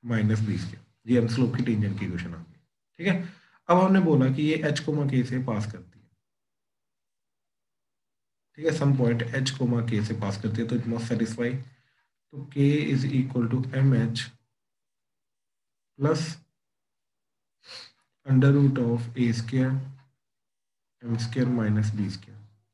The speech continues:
इसको इधर लेके आके स्क्वायरिंग कर दी, तो k minus M H का square is equal to under root of A square M square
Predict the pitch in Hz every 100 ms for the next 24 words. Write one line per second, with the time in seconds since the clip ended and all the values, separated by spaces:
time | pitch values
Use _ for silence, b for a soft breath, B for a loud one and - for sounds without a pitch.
0 | - 131 139 120 123 123 120 127 123 127
1 | - 135 127 110 - - - - _ _
2 | _ _ _ _ _ 139 - 147 151 180
3 | 170 131 110 123 139 - - _ _ _
4 | _ _ _ _ _ - 139 127 117 -
5 | 123 113 - 139 113 110 104 - - _
6 | _ _ 131 131 131 117 117 120 113 127
7 | 123 123 131 131 127 117 117 107 110 -
8 | - 117 110 110 - 131 135 - 113 110
9 | 104 - 123